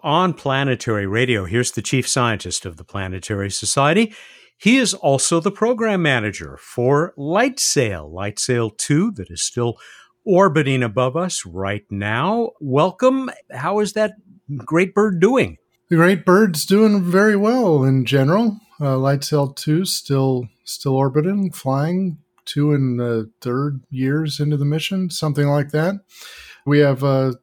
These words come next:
Speaker 2: things that go well and things that don't go as well. We had a power outage that shut down our ground systems and caused a little software hiccup, so we're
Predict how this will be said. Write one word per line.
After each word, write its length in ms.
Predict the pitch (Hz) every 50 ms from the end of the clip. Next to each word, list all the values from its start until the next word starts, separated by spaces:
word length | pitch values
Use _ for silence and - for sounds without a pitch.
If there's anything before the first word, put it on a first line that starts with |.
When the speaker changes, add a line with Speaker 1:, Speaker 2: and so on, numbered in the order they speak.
| _ _ _
Speaker 2:
things 380 | - 151 147 147 143 135 - -
that 240 | 143 135 120 - -
go 180 | 147 139 139
well 360 | 135 123 131 135 147 165 190
and 160 | 190 160 139 139
things 280 | 147 143 139 123 -
that 160 | - 127 113
don't 240 | - 131 143 175 170
go 160 | - 127 113
as 120 | 107 104 -
well. 220 | 113 113 113 139
We 140 | 156 147 139
had 80 | 127 120
a 40 |
power 360 | 113 - - 135 151 143 131 123
outage 500 | 120 120 117 120 120 120 - - - -
that 240 | 131 120 123 -
shut 340 | - - - 139 131 127 -
down 260 | - 127 123 127 117
our 120 | 117 113 107
ground 400 | - - 123 127 135 143 139 135
systems 680 | - - 127 117 - - - 123 117 113 110 - -
and 140 | 117 110 -
caused 380 | - 127 123 117 113 - -
a 20 | 117
little 320 | 117 120 117 117 113 - _ _ - - - - - - _ _
software 680 | - - - 143 135 131 131 - - 127 123 120 117
hiccup, 580 | 110 110 127 120 110 - 123 120 135 143 - -
so 380 | - - - 127 123 120 117 113
we're 340 | 117 117 113 113 113 110